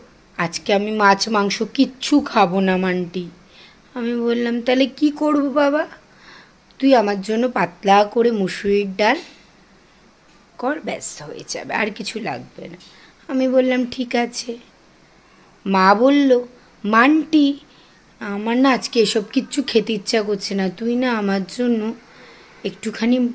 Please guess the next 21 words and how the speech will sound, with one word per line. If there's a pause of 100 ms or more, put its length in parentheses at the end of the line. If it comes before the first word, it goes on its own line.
(160)
আম (160)
দিয়ে (120)
টক (180)
কর, (720)
আর
ভাত, (120)
ব্যাস,
আর (100)
আমি
কিচ্ছু
খাবো
না,
পেঁয়াজ
দিয়ে
খেয়ে
নেব।" (760)
আমি (140)
বললাম, (280)
"ঠিক
আছে।" (1300)
সবাই